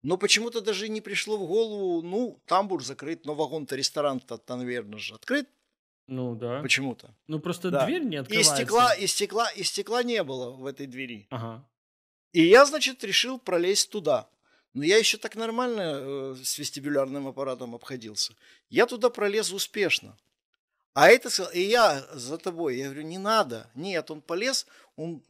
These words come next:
Speaker 1: перевалился по пояс и плавно, даже не очень плавно, совершенно носом об пол тамбура,
Speaker 2: <laughs>
Speaker 1: э,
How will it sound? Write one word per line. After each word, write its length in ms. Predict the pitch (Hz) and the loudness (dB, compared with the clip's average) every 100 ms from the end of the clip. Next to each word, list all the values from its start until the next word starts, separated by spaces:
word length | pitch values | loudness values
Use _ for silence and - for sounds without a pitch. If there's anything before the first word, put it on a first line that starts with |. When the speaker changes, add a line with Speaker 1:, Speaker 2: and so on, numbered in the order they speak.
| _ | _
Speaker 1:
перевалился 840 | 165 170 170 170 165 - 147 139 - - _ | 2 2 2 -2 -2 -2 -2 -8 -14 -20 _
по 100 | 160 | -4
пояс 460 | 156 233 262 - - _ _ _ - | -2 0 2 0 -2 _ _ _ -8
и 440 | 185 185 180 175 165 | -6 -4 -4 -6 -2
плавно, 480 | 175 214 208 190 156 | 6 6 6 -6 -8
даже 280 | 135 147 139 | -6 -6 -6
не 100 | 156 | -8
очень 220 | 151 - | -8 -8
плавно, 480 | 147 202 214 196 156 - | -4 -4 -4 -6 -10 -6
совершенно 580 | - 143 - 156 156 | -6 -2 -2 -4 -8
носом 480 | 147 156 180 165 151 - _ _ | -8 -4 -2 -4 -6 -16 _ _
об 200 | - 135 _ | -6 -6 _
пол 240 | - 160 139 | -2 0 0
тамбура, 540 | - 190 175 170 160 | -2 -2 -2 -4 -4
Speaker 2:
<laughs> 600 | 131 104 - - _ _ | -6 -12 -14 -20 _ _
Speaker 1:
э, 80 | - | -10